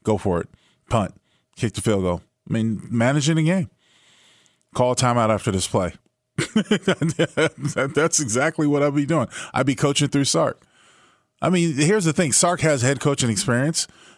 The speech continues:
and so it's not like it's totally devoid of him. And then he calls the offense. There probably won't be that many situations to where you absolutely have to have the best management, but just in case, I'd be,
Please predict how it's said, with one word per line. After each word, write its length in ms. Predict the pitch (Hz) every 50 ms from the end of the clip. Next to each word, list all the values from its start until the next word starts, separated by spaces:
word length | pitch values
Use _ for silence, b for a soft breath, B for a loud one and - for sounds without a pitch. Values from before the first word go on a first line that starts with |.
| b b b
and 220 | - - 127 120 98
so 200 | - - 135 123
it's 160 | 117 - -
not 180 | 139 127 120 120
like 180 | 123 113 98
it's 140 | 110 - -
totally 240 | - 127 117 110 104
devoid 340 | 92 101 90 104 110 117 123
of 80 | 131 135
him. 60 | 131
And 80 | 120
then 100 | 123 127 123
he 40 | 113
calls 300 | - 127 120 113 104 92
the 80 | 104
offense. 500 | 104 110 120 113 - 110 95 95 - - B B B B B B B B _
There 140 | - 143 143
probably 440 | - 180 175 175 175 156 151 151 139
won't 320 | 127 135 147 147 123 104
be 140 | 127 135 131
that 240 | 107 120 127 127 113
many 220 | 127 123 120 117
situations 680 | - - 123 107 - 120 107 113 113 107 - - 107 95
to 80 | - 110
where 160 | 101 107 104
you 220 | 104 101 98 107 107
absolutely 480 | 110 110 - - - 107 101 98 92
have 180 | 87 107 101 -
to 80 | - 101
have 140 | 92 92 87
the 80 | 92
best 300 | 82 82 104 101 - -
management, 680 | 98 92 98 104 101 95 92 82 - 87 87 92 - - _
but 420 | 113 98 92 135 123 101 85 - b b b b b -
just 360 | 95 104 131 131 117 - -
in 160 | 113 98 92
case, 480 | 90 - 139 135 104 78 - - - - b b b b b b b b b b b b b b b b b b b b b b b b
I'd 160 | - - 120
be, 140 | 117 107 95